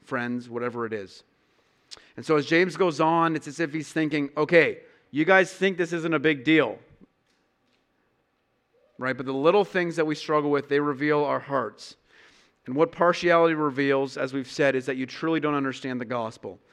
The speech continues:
And so let's see what James says to those who might be tempted to think, "Is this really that big of a deal?" Partiality is a violation not only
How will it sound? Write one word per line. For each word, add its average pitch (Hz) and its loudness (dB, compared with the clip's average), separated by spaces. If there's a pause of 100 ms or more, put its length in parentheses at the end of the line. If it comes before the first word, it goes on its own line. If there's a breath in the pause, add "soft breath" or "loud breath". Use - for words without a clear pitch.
(260 soft breath)
And 123 -14
so 135 -4
let's 143 0
see 156 -4
what 143 0
James 131 -2
says 135 0 (440 soft breath)
to 131 -6
those 139 -2 (720)
who 139 -4
might 147 2
be 139 -4
tempted 147 -4
to 135 -2
think, 135 -6
"Is 131 -10
this 131 -10
really 147 4
that 135 -2
big 135 0
of 127 -2
a 123 -6
deal?" 117 -6 (3000)
Partiality 165 4
is 143 -2
a - 0
violation 151 2
not 147 4
only 175 0